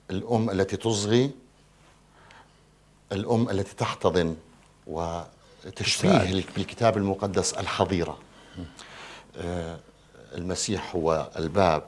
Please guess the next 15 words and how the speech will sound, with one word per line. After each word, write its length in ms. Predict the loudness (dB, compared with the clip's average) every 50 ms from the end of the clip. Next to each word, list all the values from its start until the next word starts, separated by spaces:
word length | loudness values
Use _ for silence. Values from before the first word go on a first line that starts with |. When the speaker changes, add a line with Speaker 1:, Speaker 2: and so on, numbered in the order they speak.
| -14 -20 -18 -10
Speaker 1:
ويدخل 360 | -6 -6 -6 -6 -4 -4 -2
إلى 80 | -2 -2
الحظيرة، 400 | -2 -2 -2 0 2 2 2 2
إلى 180 | 2 4 4
الكنيسة، 600 | 4 2 4 2 4 4 4 2 2 -2 -4 -6 -10 -16 -14 -8
إلى 80 | -4 -4
الكنيسة 680 | -4 -2 0 2 2 2 2 2 4 6 6 4 4 0 -8 -18 -20 -18 -18 -18 -16 -8
اللي 180 | -4 -2 0 2
هي 440 | 4 8 10 10 10 8 6 2 2
الجماعة 760 | 4 6 8 8 10 10 10 10 10 8 6 4 4 2 -2 -10 -20 -20 -20 -20 -20 -20 _ _ _ -20 -20 -20 -20 -20 -20 -20 -20 -20 -14 -4 -2
التي 280 | 0 0 0 0 -2 -4
تنظر 520 | 2 4 4 6 6 8 8 8 8 8 6 0 -12 -16 -18 -16 -8 -2
إلى 140 | 2 2
أورشليم 720 | 4 4 4 4 4 2 2 0 0 0 0 0 -2 -2 -6 -10 -20 -20 -20 -20 -20 -20 -20 _ -12 -6
السماوية. 720 | -6 -4 -2 0 2 6 8 8 8 8 6 2 0